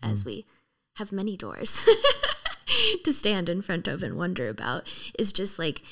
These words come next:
Speaker 1: to go out, like, throughout the day, like, and just notice, like, just
Speaker 2: Mm.
Speaker 1: be curious about, like, if you can recognize,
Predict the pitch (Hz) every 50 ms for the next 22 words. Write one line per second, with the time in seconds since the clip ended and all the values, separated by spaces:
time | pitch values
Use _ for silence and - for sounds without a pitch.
0 | - - _ - - 196 - 190 180 185 180 175 165 151 151 147 - - - -
1 | 175 156 - - - 170 170 170 - 175 - - 160 147 131 113 147 170 110 117
2 | 113 - - - - _ _ _ _ _ _ _ _ _ _ _ _ _ _ _
3 | _ _ _ _ _ _ _ _ _ _ _ _ - 208 208 202 196 190 - -
4 | - - - 180 170 170 175 202 208 - - - - - - - - 180 113 101
5 | 98 - - 196 180 - - - 170 165 180 196 185 - - 196 - - - -
6 | - 113 120 113 - - - 110 85 - - - - _ _ _ _ _ _ _
7 | _ _ _ _ _ _ _ _ _ _ _ _ _ _ _ _ _ _ _ _
8 | - 214 - 196 185 - 170 170 165 185 - - 208 - - - - 50 50 50
9 | - - - -